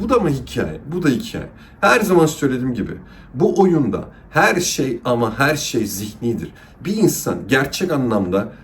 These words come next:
zihnini etkin kullandığında bu hayatta istediği her türlü şeyi keyifle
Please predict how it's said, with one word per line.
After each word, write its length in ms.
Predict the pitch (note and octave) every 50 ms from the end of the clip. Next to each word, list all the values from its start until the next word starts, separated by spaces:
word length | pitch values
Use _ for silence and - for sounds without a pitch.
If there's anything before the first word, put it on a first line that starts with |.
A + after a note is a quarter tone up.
| - -
zihnini 600 | - - - A2 A2 - - A#2+ A#2+ A#2 A2+ A2+ - -
etkin 380 | A2+ A2+ - - - D3 C#3
kullandığında 840 | C3+ - - G#2+ G2 G2 G2 F#2 F2 F2 F2 E2+ E2 D#2+ F#2+ G2+ - - - - - -
bu 160 | G#2 C3 F3+ E3
hayatta 360 | C#3 B2 A#2 A2 - - A2+ G#2+ G#2+ -
istediği 560 | C#3+ - - - - B2+ A#2 A2+ A#2+ A2 A2+
her 360 | - A2+ D3+ F3+ - - -
türlü 180 | - A#2+ A2 G#2+
şeyi 340 | - - - F2 E2 -
keyifle 720 | - - - C#3 C#3+ F#3+ G#3 - - C3+ B2 - - -